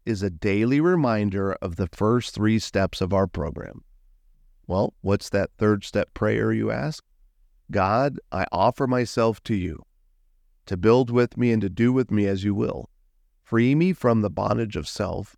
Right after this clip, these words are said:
so I can better do your will. Take away my signature sins and use the victory over them to be a witness to those I help through your power,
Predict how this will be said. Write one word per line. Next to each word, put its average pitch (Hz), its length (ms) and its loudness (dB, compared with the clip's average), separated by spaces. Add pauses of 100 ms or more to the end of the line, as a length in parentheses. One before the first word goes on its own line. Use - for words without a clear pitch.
so - 180 -4
I 98 120 2
can 104 180 -2
better 107 300 0
do 131 300 0
your 113 200 -2
will. 76 380 -8 (800)
Take 107 260 0
away 131 300 4
my 104 160 2
signature 120 520 -4
sins 95 420 -2
and 95 140 -4
use 117 400 -2
the 123 100 0
victory 127 380 -2
over 107 280 2
them 92 320 -2 (840)
to 101 120 -2
be 98 160 2
a 95 100 2
witness 98 520 0
to 95 140 0
those 92 260 0
I 98 100 4
help 95 260 0
through 82 140 -2
your 95 320 0
power, 76 480 -8